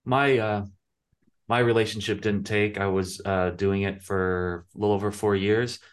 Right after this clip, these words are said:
Some of the, what you describe, um, especially in terms of there being gaps in terms of, like, you know, things that you would have liked to remember about conversations or arguments you'd had and not being able to remember those things, kind of my mind being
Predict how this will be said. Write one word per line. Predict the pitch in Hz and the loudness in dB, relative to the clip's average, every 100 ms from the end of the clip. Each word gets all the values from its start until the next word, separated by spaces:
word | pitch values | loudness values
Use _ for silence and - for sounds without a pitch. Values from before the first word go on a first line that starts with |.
| _ - | _ -4
Some | 131 127 | 0 2
of | 113 101 | 0 0
the, | 107 110 104 95 | 0 2 0 0
what | 80 - | 0 -2
you | 101 95 | -2 -4
describe, | 95 - 92 90 87 - - | -6 -2 0 0 -2 -8 -8
um, | 92 90 87 85 - _ - | -4 -4 -4 -10 -16 _ -6
especially | 131 180 165 120 | -2 0 2 2
in | 101 | 2
terms | 117 107 101 | 2 0 0
of | 95 90 - _ - | -2 -4 -16 _ 0
there | 117 | 2
being | 104 113 98 | 4 2 2
gaps | 113 113 87 - 98 | 2 2 0 -4 -6
in | |
terms | 95 101 95 | -4 -2 -2
of, | 95 | -2
like, | 90 - | -2 -2
you | 95 | -4
know, | 87 | -2
things | 87 120 117 | 0 0 0
that | 107 | 0
you | |
would | 110 | 0
have | 98 | 2
liked | 104 104 | 0 0
to | 110 | 0
remember | 95 95 95 98 | 2 2 2 2
about | 95 87 - | 2 0 -2
conversations | 95 90 - 92 87 90 90 | -4 -4 -2 -2 -4 -8 -6
or | 90 | -2
arguments | 87 92 95 92 92 | 0 0 0 -2 -2
you'd | 92 95 | -4 -2
had | 92 90 - - - | 0 -2 -6 -20 -6
and | 98 | -2
not | 101 95 | 0 2
being | 101 98 | 2 2
able | 92 | 2
to | 95 | 0
remember | 95 92 | 0 0
those | 90 87 - | 0 -2 -4
things, | 95 90 87 - - - _ - | -2 -2 -6 -12 -20 -20 _ -4
kind | 117 | -2
of | 101 98 _ _ - | -2 -6 _ _ -2
my | 107 | 0
mind | 104 113 117 107 | 2 2 2 2
being | 113 113 107 98 98 | 2 0 -2 -4 -8